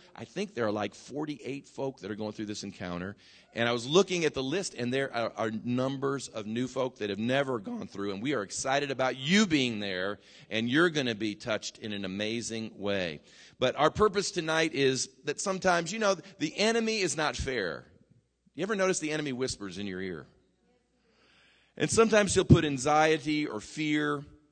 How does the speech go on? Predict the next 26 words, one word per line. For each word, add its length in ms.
or 120
speculation, 1120
and, 160
and, 240
and 160
you'll 100
say, 260
"Well, 200
what's 240
this 200
all? 60
I 120
hear 180
a 60
lot 160
of 80
people 240
talking 380
about 260
this, 120
but 120
what 260
is 140
this 200
all 200
about?" 400